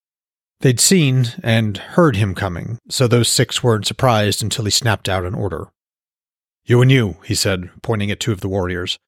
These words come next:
"Build a small fire down by the large rock in the river. Go!" "Yes, High Shaman," they said, hastening to where the tinder and wood were stacked. "You,"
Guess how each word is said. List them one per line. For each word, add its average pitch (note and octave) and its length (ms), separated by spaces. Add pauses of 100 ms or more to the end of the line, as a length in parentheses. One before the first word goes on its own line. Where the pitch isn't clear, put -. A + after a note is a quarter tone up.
(640)
"Build C#3 180
a A2+ 60
small A#2+ 260
fire A2 340
down G2+ 220
by G2+ 80
the G2+ 100
large G2+ 320
rock F#2 280
in F#2+ 80
the F2 60
river. E2 300 (360)
Go!" B2+ 320 (1120)
"Yes, A#2+ 220
High F#2+ 140
Shaman," E2+ 420 (100)
they G#2 100
said, F2 400 (360)
hastening G2+ 400
to A2 100
where G2+ 140
the F#2+ 100
tinder G2 380
and F#2 160
wood G2 180
were F2+ 160
stacked. - 500 (1120)
"You," B2 400